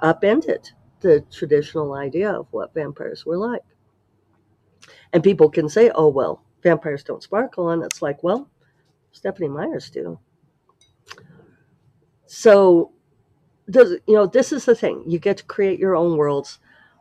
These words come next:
Um, <laughs> I just think it's really funny that this guy, like, wanted to go through and so carefully comment on all these things. And it's such a guy thing to do, isn't it? You know, it's like, "Well, you know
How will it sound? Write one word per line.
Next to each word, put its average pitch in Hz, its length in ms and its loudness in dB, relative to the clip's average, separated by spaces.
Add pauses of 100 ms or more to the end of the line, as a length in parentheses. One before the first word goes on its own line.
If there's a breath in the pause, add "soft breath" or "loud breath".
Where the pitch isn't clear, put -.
(140 soft breath)
Um, 139 360 -6 (1040)
<laughs> - 640 -6
I 220 100 6
just - 260 -2
think 202 140 -2
it's 185 160 0
really 190 260 4
funny 160 540 0
that 156 180 -2
this 165 160 -2
guy, 147 220 -8
like, 147 320 -8
wanted 143 340 -6
to 170 80 -14
go 151 220 0
through 151 340 0
and 151 220 -2
so 214 460 2 (380 soft breath)
carefully 196 440 2
comment 156 520 -4
on 147 120 -2
all 139 180 -6
these 127 260 -8
things. - 280 -12
And 208 160 2
it's 226 160 2
such 415 180 -4
a 214 100 -4 (100)
guy 120 380 -4
thing 123 380 -10
to - 120 -14
do, 76 300 -8
isn't 214 260 -4
it? 247 180 -2 (460 soft breath)
You 156 60 -14
know, 147 40 -10
it's - 140 -14
like, - 180 -12
"Well, 151 420 -2
you 160 140 -6
know - 240 -14